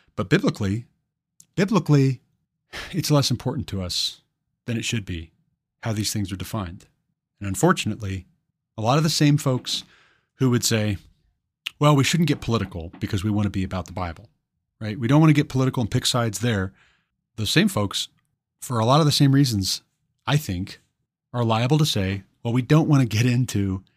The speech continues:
what the Bible actually says in contrast to what our traditions and norms and taboos are on this question of marriage."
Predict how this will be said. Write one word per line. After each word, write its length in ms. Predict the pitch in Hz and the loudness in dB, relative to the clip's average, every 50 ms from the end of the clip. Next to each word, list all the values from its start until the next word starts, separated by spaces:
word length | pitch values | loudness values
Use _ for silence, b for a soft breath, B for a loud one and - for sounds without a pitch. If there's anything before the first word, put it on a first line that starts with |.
| _ _ _ _ _ _ _ _ | _ _ _ _ _ _ _ _
what 160 | - 160 123 - | -10 -8 -8 -4
the 60 | 104 | -2
Bible 260 | 131 127 131 135 127 | -2 0 0 2 0
actually 240 | 120 - - 127 110 | 0 0 -2 -2 -2
says 240 | - - 110 101 98 | 0 -2 -2 -2 -2
in 80 | 98 | -4
contrast 520 | - - 110 107 98 - 107 98 92 - - | -2 -2 -2 -2 -2 -2 -4 -4 -4 -6 -6
to 100 | - 98 | -6 -4
what 140 | 95 92 | -4 -4
our 100 | 92 92 | -4 -4
traditions 460 | 92 - - 95 98 95 - 95 92 92 | -6 -6 -8 -8 -8 -8 -6 -8 -6 -6
and 100 | 90 92 | -4 -2
norms 340 | 95 95 95 95 92 85 | -2 0 0 0 -2 -4
and 160 | 87 85 82 85 _ _ _ | -6 -8 -10 -12 _ _ _
taboos 480 | - 104 98 90 101 98 95 95 92 | -6 -6 -2 0 0 2 2 0 -2
are 400 | - - 104 101 90 87 87 87 - _ _ _ _ _ _ _ _ _ _ _ - | -4 -6 -6 -6 -6 -6 -8 -12 -14 _ _ _ _ _ _ _ _ _ _ _ -8
on 140 | 107 101 101 | -6 -4 -4
this 140 | 98 - | -4 -6
question 320 | - - 107 95 - - 104 | -6 -6 -6 -6 -6 -6 -6
of 100 | 87 92 | -4 -2
marriage." 540 | 113 131 139 113 95 87 - - - - | -2 0 0 0 -2 -6 -8 -12 -16 -18